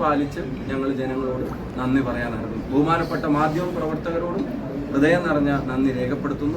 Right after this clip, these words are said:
വടകരയിലെ തെരഞ്ഞെടുപ്പിന്റെ ഓരോ നിമിഷവും നിങ്ങൾ ഒപ്പിയെടുത്തു.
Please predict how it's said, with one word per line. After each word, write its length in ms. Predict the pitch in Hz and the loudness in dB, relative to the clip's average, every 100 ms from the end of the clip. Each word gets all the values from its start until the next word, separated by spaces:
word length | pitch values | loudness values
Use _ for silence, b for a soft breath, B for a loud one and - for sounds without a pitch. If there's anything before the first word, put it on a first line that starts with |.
| 151 | 0
വടകരയിലെ 440 | 139 139 143 139 139 | 0 2 2 2 0
തെരഞ്ഞെടുപ്പിന്റെ 580 | 127 139 139 147 143 139 147 | 0 0 0 2 2 4 2
ഓരോ 180 | 156 175 - | 2 2 2
നിമിഷവും 420 | 165 160 180 135 131 - - - | 0 0 0 0 -2 -8 -10 -6
നിങ്ങൾ 180 | 131 135 131 | 0 2 2
ഒപ്പിയെടുത്തു. 560 | - 160 151 139 - | 2 2 2 0 -4